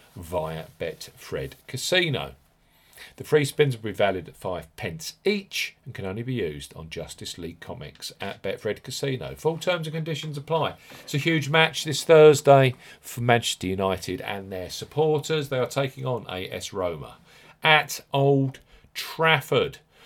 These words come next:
Three superb new customer offers available if you fancy some free bets for the game.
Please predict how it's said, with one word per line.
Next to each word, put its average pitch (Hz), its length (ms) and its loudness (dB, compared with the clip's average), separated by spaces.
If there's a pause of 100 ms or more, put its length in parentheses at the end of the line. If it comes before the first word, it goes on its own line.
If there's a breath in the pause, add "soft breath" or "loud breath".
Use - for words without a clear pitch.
(160 soft breath)
Three 151 380 -2
superb 147 720 0
new 139 240 -2
customer 139 480 -4
offers 135 240 -2
available 135 540 0
if 92 140 -10
you 120 40 -12
fancy 135 380 -6
some 127 180 -6
free 127 220 -2
bets 143 260 -4
for 107 120 -10
the 98 60 -10
game. 71 320 -6